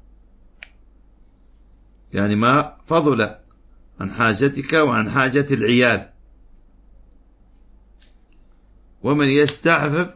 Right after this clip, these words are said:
ومن يستعف يعفه الله. ومن يطلب من الله العفة، أو من يتخلق بخلق العفة، يرزقه الله العفة. والله عليم خبير،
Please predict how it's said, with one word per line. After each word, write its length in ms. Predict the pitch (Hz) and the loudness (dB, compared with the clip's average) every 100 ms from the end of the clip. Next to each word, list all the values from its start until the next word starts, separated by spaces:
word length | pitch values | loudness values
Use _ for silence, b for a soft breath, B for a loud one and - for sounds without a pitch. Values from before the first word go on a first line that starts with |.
| - | -6
ومن 320 | 131 139 139 | -2 0 0
يستعف 920 | 135 123 - 123 123 214 - - - _ _ _ _ _ - - _ _ - - | 0 -2 -2 -2 0 0 -2 -16 -20 _ _ _ _ _ -20 -20 _ _ -20 -4
يعفه 480 | 120 180 - 123 110 | 0 0 -2 -2 -2
الله. 260 | 87 85 - - _ _ _ _ _ _ _ _ _ _ _ | -2 -6 -14 -20 _ _ _ _ _ _ _ _ _ _ _
ومن 280 | - 87 98 | -10 -4 0
يطلب 460 | 143 - 120 98 - | 0 -2 -4 -4 -4
من 140 | 107 | -4
الله 400 | 107 117 131 107 | -2 0 0 0
العفة، 640 | 101 131 143 - 190 147 - _ _ _ _ _ _ _ - | 0 0 -2 -2 0 -2 -10 _ _ _ _ _ _ _ -8
أو 120 | 120 | -4
من 160 | 117 113 | -2 0
يتخلق 680 | 117 110 101 165 156 123 101 | -2 -2 -2 0 2 0 -2
بخلق 480 | 110 117 143 143 | -6 -2 -2 0
العفة، 680 | 127 120 156 - 180 190 175 - _ _ _ _ _ _ - | 0 0 -2 -2 0 0 -2 -16 _ _ _ _ _ _ -2
يرزقه 760 | 131 135 113 151 196 170 143 | 0 2 0 -2 0 2 2
الله 460 | 131 135 185 226 180 | 2 0 2 2 2
العفة. 460 | 120 - - - - - - - _ _ _ _ _ _ _ _ _ _ _ - _ - _ _ _ _ _ _ _ _ _ - | 0 -4 -10 -18 -18 -20 -20 -20 _ _ _ _ _ _ _ _ _ _ _ -20 _ -20 _ _ _ _ _ _ _ _ _ -8
والله 420 | 110 113 131 120 | -4 -2 0 2
عليم 400 | 113 135 143 131 | 2 2 2 -2
خبير، 600 | - 127 131 160 131 | -2 -2 2 2 0